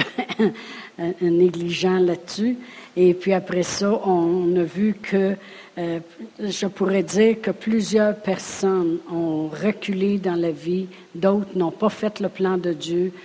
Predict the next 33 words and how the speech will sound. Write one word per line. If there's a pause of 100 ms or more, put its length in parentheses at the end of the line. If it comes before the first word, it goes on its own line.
(240)
d'autres,
euh, (300)
ils
n'ont
pas
vu
la
main
de
Dieu
se
manifester
comme
qu'ils
auraient
voulu, (520)
parce
qu'ils
ont
parlé
trop
vite. (480)
<laughs> (420)
Ils
ont
trop
parlé
des
fois
à
des
gens (360)
et